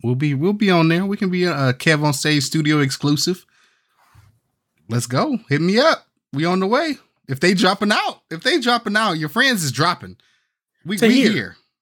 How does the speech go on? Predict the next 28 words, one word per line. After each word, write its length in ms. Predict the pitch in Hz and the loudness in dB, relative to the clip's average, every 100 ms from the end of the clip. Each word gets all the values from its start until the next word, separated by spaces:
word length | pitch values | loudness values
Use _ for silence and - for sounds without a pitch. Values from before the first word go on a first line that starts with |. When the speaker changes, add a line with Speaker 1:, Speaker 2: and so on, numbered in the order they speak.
| _ _ _ _ | _ _ _ _
Speaker 2:
I 80 | 262 | 0
like 240 | 320 349 - | 4 2 2
the 80 | |
morning 360 | 202 175 151 151 | 2 2 -2 -4
hot 200 | 170 - | -4 -4
dogs. 420 | 120 107 110 - - _ - | -8 -12 -18 -20 -20 _ 0
I'm 180 | 330 320 | 2 4
with 240 | 359 370 | 2 2
you 140 | 220 160 | -2 0
on 80 | |
that, 200 | 160 131 | -2 -2
bro. 260 | 143 202 254 - _ _ | 0 0 -2 -12 _ _
I'm 180 | 302 349 | 0 2
Speaker 1:
Oh 40 | |
my 140 | 349 359 | 2 0
Speaker 2:
with 180 | - | -2
you. 60 | 277 | -8
Speaker 1:
God. 120 | 311 - | -10 -4
Speaker 2:
Fuck 100 | 320 | -2
Speaker 1:
Oh, 120 | 285 | 0
Speaker 2:
these 200 | 302 254 240 | 0 0 0
niggas. 40 | |
They 80 | 233 | 0
Speaker 1:
hell 280 | 160 165 285 | 0 0 2
Speaker 2:
don't 160 | 285 247 | 2 2
Speaker 1:
nah. 200 | 196 202 | 0 -2
Speaker 2:
get 100 | |
it. 60 | - | -4